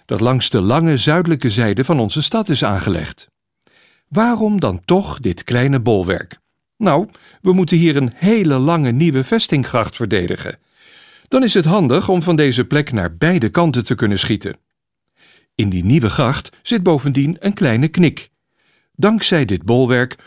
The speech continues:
kunnen we het stuk vanaf hier, richting de Voormeer, ook goed onder schot nemen.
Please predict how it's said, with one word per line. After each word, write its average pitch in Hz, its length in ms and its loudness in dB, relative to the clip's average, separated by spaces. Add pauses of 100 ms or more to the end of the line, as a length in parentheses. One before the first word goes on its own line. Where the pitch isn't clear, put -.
kunnen 175 200 2
we 160 80 0
het 135 140 -2
stuk 165 260 0
vanaf 107 360 -2
hier, 147 420 0 (180)
richting 113 440 -2
de 92 120 -2
Voormeer, 147 640 0 (240)
ook 220 220 -2
goed - 280 0
onder 123 260 0
schot 165 280 0
nemen. 92 380 0